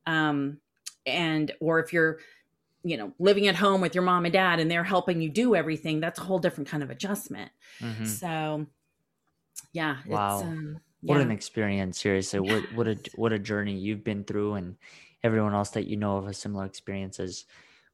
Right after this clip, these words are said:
Speaker 2: Maria, what's the best way that people can learn about you, additional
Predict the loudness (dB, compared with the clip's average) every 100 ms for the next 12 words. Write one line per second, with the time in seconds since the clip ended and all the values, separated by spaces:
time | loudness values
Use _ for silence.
0 | 0 4 4 4 2 -2 0 2 2 4
1 | 2 2 -2 -4 -4 -2 -4 -2 0 0
2 | 0 2 2 0 -4 -18 -20 _ _ _
3 | _ _ _ -6 4 6 6 4 2 0
4 | 0 -2 -2 -4 -2 0 0 0 -4 -6